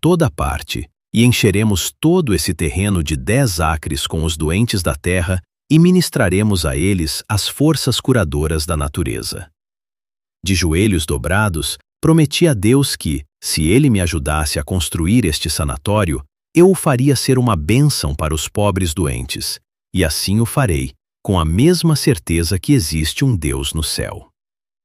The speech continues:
O senhor Kimball foi o primeiro presidente de nossa organização.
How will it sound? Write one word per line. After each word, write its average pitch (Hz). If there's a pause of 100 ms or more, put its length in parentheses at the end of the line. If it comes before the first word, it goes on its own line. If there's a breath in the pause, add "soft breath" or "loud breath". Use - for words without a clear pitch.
(180)
O 82
senhor 80
Kimball 80
foi 127
o 127
primeiro 170
presidente 104
de 92
nossa 78
organização. 87